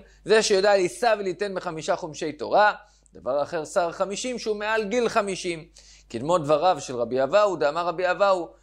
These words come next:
"מכאן שדרשן שדורש, שרוצים להעמיד בפניו מתורגמן", שזה היה דרך,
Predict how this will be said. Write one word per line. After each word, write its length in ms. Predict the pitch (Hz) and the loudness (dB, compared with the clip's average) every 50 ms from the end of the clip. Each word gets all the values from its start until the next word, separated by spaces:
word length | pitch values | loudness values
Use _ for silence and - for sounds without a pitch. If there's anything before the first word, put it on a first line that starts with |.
| _ _ - | _ _ -14
"מכאן 480 | 131 135 135 - 202 202 190 165 135 107 - _ _ _ _ | -12 -8 0 2 2 2 2 0 -4 -8 -14 _ _ _ _
שדרשן 680 | _ - 147 131 113 135 131 127 127 - 220 214 214 214 | _ -10 -10 -2 -2 0 0 0 -2 0 0 0 0 0
שדורש, 800 | 196 - 208 185 151 170 170 175 208 202 180 131 - - - - _ - _ - | -2 -2 -2 0 2 2 2 4 4 4 2 0 -2 -6 -14 -18 _ -20 _ -10
שרוצים 460 | - 143 143 147 147 208 226 214 208 | -6 -4 -4 -2 -2 -4 -4 0 2
להעמיד 420 | 196 185 175 180 202 233 214 190 | 2 2 2 0 -2 -4 -4 -2
בפניו 580 | 208 185 - 196 190 196 208 214 220 220 214 196 196 | -4 -2 0 0 0 2 2 2 4 2 2 0 -2
מתורגמן", 800 | 202 202 - - 214 208 190 170 170 190 190 208 214 208 190 160 | -2 -4 0 2 2 2 4 4 2 2 4 4 2 2 0 -2
שזה 200 | - 151 156 180 | -6 0 2 4
היה 180 | 185 180 175 | 6 6 4
דרך, 440 | 160 151 202 214 180 170 147 - | 4 2 2 2 4 2 2 0